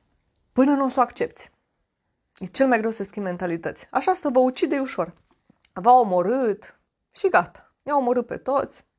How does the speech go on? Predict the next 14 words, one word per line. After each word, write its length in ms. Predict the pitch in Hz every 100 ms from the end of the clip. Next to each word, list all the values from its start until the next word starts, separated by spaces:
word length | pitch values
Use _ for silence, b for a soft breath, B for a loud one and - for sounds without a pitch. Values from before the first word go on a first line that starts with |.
| _ _
Facem 360 | - 254 226
alți 260 | 226 202 -
oameni. 420 | 196 240 220 214 B B B B
Asta 200 | 330 226
nu-i 160 | 196
greu. 240 | 165 156 - _ B B
Să 120 | -
omor 220 | 240 202
oamenii 400 | 185 190 185 180
astăzi 360 | 185 185 185 180
e 40 |
cel 180 | 190 202
mai 120 | 185
ușor. 360 | 180 190 175 170